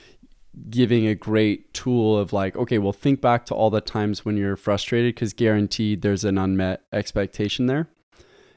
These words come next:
And then I think too, like, another way you can think of it is when you, like, what makes you light up the most?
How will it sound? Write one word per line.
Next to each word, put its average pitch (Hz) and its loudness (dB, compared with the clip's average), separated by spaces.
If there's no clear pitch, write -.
And 110 2
then 110 2
I 117 0
think 147 0
too, 147 4
like, 120 4
another 120 2
way 117 4
you 110 2
can 113 -2
think 113 -2
of 107 -4
it 107 0
is 104 0
when 123 4
you, 110 2
like, 107 2
what 120 4
makes 139 2
you 123 4
light 107 4
up - 2
the 104 -2
most? - -6